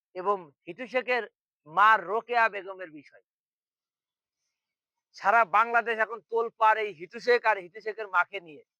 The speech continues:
মনে হচ্ছে নেট দুনিয়া তারাই কাঁপিয়ে বেড়াচ্ছে। আজকে সেই কাঁপানো ব্যক্তির, ব্যক্তিকে নিয়েই আমি বাবলু কথা বলবো। আর আমি সবসময় জানেন কোনো না কোনো বিষয় নিয়েই আপনাদের সামনে আসি, কিছু ঘটনা নিয়ে। তা আজকে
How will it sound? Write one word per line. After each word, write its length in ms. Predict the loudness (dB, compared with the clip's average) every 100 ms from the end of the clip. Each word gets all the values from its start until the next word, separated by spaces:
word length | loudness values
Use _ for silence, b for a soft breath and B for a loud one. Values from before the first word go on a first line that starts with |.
| _ _ _ _ -8
মনে 200 | -2 2
হচ্ছে 260 | 2 0 -4
নেট 200 | -4 -6
দুনিয়া 340 | -8 -2 0
তারাই 340 | 0 2 2 2
কাঁপিয়ে 380 | 0 -2 -2 -6
বেড়াচ্ছে। 480 | -4 -4 -6 _ -20 -20 _ _ _ _ _ _ _ _ _ _ _ _ _
আজকে 240 | -6 -6 -4
সেই 200 | -2 0
কাঁপানো 440 | 0 2 2 0
ব্যক্তির, 380 | -2 -4 -6 -14 -14
ব্যক্তিকে 460 | -12 -12 _ -10 -8
নিয়েই 340 | -4 -4 -2
আমি 180 | -2 -2
বাবলু 280 | -2 -2 -4
কথা 240 | -8 -6 -6
বলবো। 300 | -12 -14 _ _ _ _ _ _ _ _ _ _ _ 0
আর 80 | 2
আমি 160 | 0
সবসময় 480 | 0 -2 -2 -2 -2
জানেন 260 | 0 0 -2
কোনো 220 | -10 -10 -2
না 100 | -2
কোনো 180 | -2 -10
বিষয় 320 | -10 -8 -6
নিয়েই 300 | -6 -6 -2
আপনাদের 340 | -2 -4 -8 -6
সামনে 220 | -6 -2
আসি, 340 | 0 0 -4 -20 _ _ _ _ -20
কিছু 160 | -18 -4
ঘটনা 360 | -2 -2 -2 -4
নিয়ে। 220 | -6 -16 _ _ _ _ _ _ _ _ _ _ _
তা 60 | 2 2
আজকে 300 | 2 _ -4